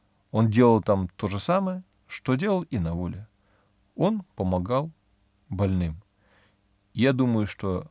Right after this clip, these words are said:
для него рай — это естественное продолжение того, что началось ещё при жизни, несмотря на то, что у святителя Лука,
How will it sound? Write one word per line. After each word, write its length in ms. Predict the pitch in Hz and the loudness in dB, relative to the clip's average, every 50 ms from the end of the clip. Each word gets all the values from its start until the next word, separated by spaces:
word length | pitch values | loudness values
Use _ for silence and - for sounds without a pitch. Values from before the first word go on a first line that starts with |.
| _ _ _ - | _ _ _ -10
для 220 | - 92 104 110 | -4 0 2 4
него 340 | 110 117 113 113 156 220 226 | 6 6 4 4 4 4 6
рай — 320 | 208 196 190 190 190 185 - _ _ _ _ _ _ _ _ _ _ _ _ _ _ _ _ _ _ _ _ _ - | 6 8 6 6 6 2 -6 _ _ _ _ _ _ _ _ _ _ _ _ _ _ _ _ _ _ _ _ _ -2
это 220 | - 110 - - | -2 -2 2 4
естественное 960 | 110 113 113 110 - - - 190 208 - - 175 160 151 147 135 123 117 143 - _ _ _ _ _ - | 6 6 6 4 2 0 0 2 2 2 2 2 2 4 4 4 2 0 -4 -10 _ _ _ _ _ 4
продолжение 640 | 120 110 107 104 120 117 107 113 113 107 98 92 | 4 6 8 8 8 8 8 6 2 2 2 0
того, 420 | 80 - 95 107 160 233 254 226 _ _ _ _ _ _ | 0 0 0 2 4 2 2 0 _ _ _ _ _ _
что 180 | - - - 107 | -20 -8 -4 -2
началось 460 | 98 92 - - 110 123 156 156 - - | -2 -2 -2 -4 -6 -4 -4 -6 -6 -8
ещё 200 | - - 139 117 | -12 -12 -10 -6
при 160 | - 110 98 | -4 -2 -2
жизни, 340 | 82 87 90 78 76 82 - | 0 0 -2 -2 -2 -4 -2
несмотря 500 | - 131 135 - - 127 117 120 117 107 | 0 0 0 2 2 2 2 4 4 4
на 140 | 104 101 95 | 4 4 2
то, 140 | - 180 190 | 2 0 -2
что 160 | 170 - 110 | -2 -2 -4
у 60 | 95 | -6
святителя 460 | 85 - 92 82 - 101 - - 95 87 | -4 -4 -6 -6 -6 -10 -12 -8 -8 -6
Лука, 380 | 85 87 107 - - - - | -6 -8 -8 -8 -10 -10 -10